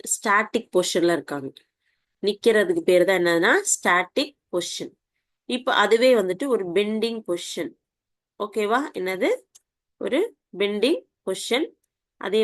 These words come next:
வந்துட்டு ஒரு லையிங் பொசிஷன். ஓகேவா? இப்போ இந்த எல்லா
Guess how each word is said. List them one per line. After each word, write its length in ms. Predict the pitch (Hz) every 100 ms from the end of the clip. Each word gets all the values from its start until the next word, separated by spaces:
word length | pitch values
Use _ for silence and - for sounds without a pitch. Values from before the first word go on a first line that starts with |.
| 202
வந்துட்டு 300 | 180 180 254 185
ஒரு 140 | 214 427 - _ _ _ _ _ - 202
லையிங் 420 | 202 202 226 302 - _ _ _ _ _ _ _ _ 196
பொசிஷன். 420 | 190 - 165 - _ _ _ _ _ -
ஓகேவா? 380 | 208 214 202 196 180 _ _ - - 226
இப்போ 200 | 226 196 202 302 - 247
இந்த 120 | 233 202 214
எல்லா 240 | 294 415